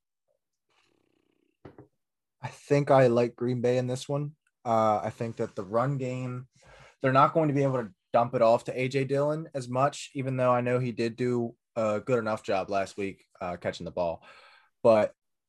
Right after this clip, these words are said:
I think the run game's gonna be working for them,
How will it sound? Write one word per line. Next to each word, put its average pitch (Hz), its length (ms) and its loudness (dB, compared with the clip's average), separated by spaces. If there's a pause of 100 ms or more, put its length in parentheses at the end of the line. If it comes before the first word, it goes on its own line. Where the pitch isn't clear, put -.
(520)
I 120 80 0
think 120 200 -2
the 107 80 -2
run 113 200 0
game's 120 220 -4
gonna 120 140 -4
be 117 100 -4
working 113 280 -2
for 120 260 0
them, 123 400 -2